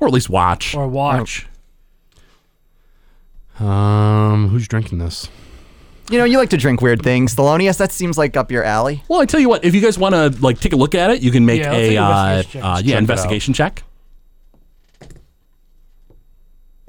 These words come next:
Speaker 4: Uh, fourteen.
Speaker 3: Nineteen.
Speaker 2: Uh, I don't know.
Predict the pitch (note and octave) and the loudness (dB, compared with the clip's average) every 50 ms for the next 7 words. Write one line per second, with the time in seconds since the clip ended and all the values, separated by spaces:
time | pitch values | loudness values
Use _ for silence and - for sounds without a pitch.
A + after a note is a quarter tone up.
0 | - - - _ _ _ _ _ _ _ _ _ _ _ _ _ _ _ _ _ | -20 -20 -20 _ _ _ _ _ _ _ _ _ _ _ _ _ _ _ _ _
1 | _ _ - F#2 G2 F#2 - - A#2+ - - - A2+ A2+ - - - - _ - | _ _ -6 -4 -4 -4 -2 -4 -6 -6 -6 -10 -12 -12 -14 -16 -20 -20 _ -20
2 | _ - G#2 G2+ G2+ G#2+ G#2 - - G2 F#2+ G2 G2 G2+ - _ - - _ _ | _ -6 -4 -2 -2 -2 -4 -6 -4 -4 -4 -4 -4 -8 -10 _ -20 -20 _ _
3 | _ _ _ G3+ G3 F#3+ F#3+ F#3+ F#3+ F#3+ F#3+ F#3 F3+ F3+ F3+ F3+ F3 F3 F3 F3 | _ _ _ -6 -2 0 0 0 2 2 2 2 2 0 0 0 0 0 0 0
4 | F3 F3 E3+ F#3+ - F3+ F3 E3+ D#3+ C#3+ C#3 C#3 C#3+ C#3+ C#3+ C#3 | 0 -2 -2 -4 -6 -8 -8 -8 -6 -6 -6 -6 -6 -8 -8 -10